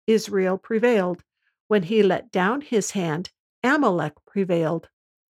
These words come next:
But Moses' hands were heavy,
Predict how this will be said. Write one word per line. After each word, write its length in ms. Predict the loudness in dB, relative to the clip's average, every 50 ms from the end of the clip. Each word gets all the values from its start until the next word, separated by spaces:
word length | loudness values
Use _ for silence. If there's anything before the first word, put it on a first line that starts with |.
| _ _ _ -20 -20 _ _
But 160 | -4 -4 0 2
Moses' 580 | 4 4 4 4 2 -2 -2 -4 -6 -8 -8
hands 400 | -4 0 2 2 2 2 0 -4
were 100 | -6 -6
heavy, 500 | -6 -4 -2 -2 -2 -2 -2 -6 -8 -10